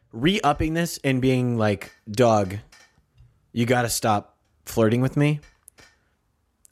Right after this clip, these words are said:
Uh, that's, that's a pretty hard one. When women have told me in the past, like, "Ethan, I need you to stop flirting with me be-, if you're not gonna ask me out," it's always, like, a good check of, like, "Oh, wow. Yeah, I have been kinda doing this 'cause it feels good for me."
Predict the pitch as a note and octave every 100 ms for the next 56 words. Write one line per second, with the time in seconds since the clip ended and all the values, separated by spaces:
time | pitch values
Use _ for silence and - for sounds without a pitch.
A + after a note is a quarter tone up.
0 | - C#3 D#3+ G#3+ D#3+ D#3+ G3+ E3+ E3+ C#3+
1 | A#2 B2+ G#2+ F#2 - _ _ _ - C#3+
2 | D#3 G#3+ G3 - D#3 C#3 C3+ B2 - A#2
3 | A2 A2+ G2 B2 A#2 A#2 G#2+ G#2+ G#2 G2
4 | F#2+ G#2 F2+ G2 G2+ G#2 G2+ A2+ A2 G2+
5 | - A2 G2+ G2+ G2 F#2+ F#2+ G2 - F#2+
6 | F#2+ A2 - G2+ G#2+ A2 G2 G#2 G2 F2
7 | G#2 E2+ - A2+ F2 - A2 F#2 F2+ E2+
8 | F#2+ G2+ E2+ F2 E2+ D#2+ _ - - _
9 | _ A#2 G#2+ G2+ B2+ A#2 G#2+ A#2 G#2 G#2
10 | G2+ - G#2+ G#2 - B2 G#2+ G2 G2+ -
11 | F#2+ F2+ E2 -